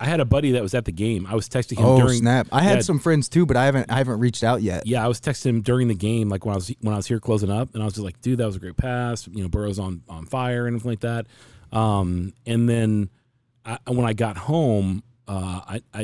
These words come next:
Speaker 1: I didn't hear a text from him, and I texted him, I'm like, "Bro, what happened?" And he told me about the, they were administering C P R. He's like,
Speaker 2: Yeah.
Speaker 1: "It was for a while, bro.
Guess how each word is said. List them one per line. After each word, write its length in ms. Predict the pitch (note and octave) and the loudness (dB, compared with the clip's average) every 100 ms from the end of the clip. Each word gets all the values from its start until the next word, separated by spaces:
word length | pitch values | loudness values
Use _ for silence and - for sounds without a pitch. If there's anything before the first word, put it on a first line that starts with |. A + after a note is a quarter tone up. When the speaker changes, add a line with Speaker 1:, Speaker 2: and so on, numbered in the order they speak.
| G#2+ | -4
Speaker 1:
I 60 | A#2 | 0
didn't 160 | A2+ | 0
hear 160 | G#2 G2+ | 2 -2
a 40 | |
text 260 | - G#2+ - | -2 -6 -4
from 140 | F#2+ | -4
him, 340 | G2+ E3 F2+ F#2+ | -2 0 -2 -4
and 100 | F#2+ | -6
I 80 | F#2+ | -6
texted 320 | - B2+ - | -6 -8 -4
him, 60 | G2+ | -2
I'm 120 | G2+ | 0
like, 240 | G2 E2+ - _ _ _ _ - | -2 -6 -12 _ _ _ _ 0
"Bro, 160 | C3 | 0
what 180 | G#2+ D#3+ | 2 0
happened?" 400 | A#2 B2+ - F2+ | -2 -4 -4 -2
And 80 | F#2+ | -2
he 80 | F#2 | -4
told 240 | A2+ A#2 | -2 0
me 100 | G#2+ | 0
about 280 | F#2+ F2+ F2+ _ F#2 | -2 -4 -8 _ -16
the, 160 | G2+ - | -16 -14
they 160 | F#2 F#2 | -8 -6
were 140 | F#2 | -6
administering 480 | F#2 G2+ G#2 A2+ F2 | -2 -2 -2 -4 -6
C 100 | E2 | -6
P 140 | - | -4
R. 80 | G#2+ | -2
He's 120 | F#2+ | -2
like, 60 | G2 | 0
Speaker 2:
Yeah. 160 | A#2 B2+ | 2 2
Speaker 1:
"It 60 | |
was 80 | A#2+ | 2
for 180 | - G2+ | -2 -6
a 60 | F2+ | -4
while, 380 | F2+ F#2+ F2 | -4 -6 -6
bro. 380 | D#2+ E2 D#2+ D#2 | -6 -6 -6 -12